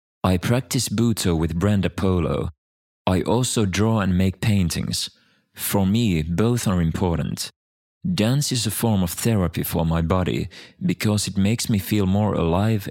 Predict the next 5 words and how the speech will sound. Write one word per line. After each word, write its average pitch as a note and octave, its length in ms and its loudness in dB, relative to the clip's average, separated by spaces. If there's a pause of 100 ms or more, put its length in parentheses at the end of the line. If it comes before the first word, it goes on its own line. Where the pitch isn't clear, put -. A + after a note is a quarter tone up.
energetic F#2+ 640 0
and E2 140 -2
free. E2 460 0 (600)
And F#2+ 200 2
then B2 260 2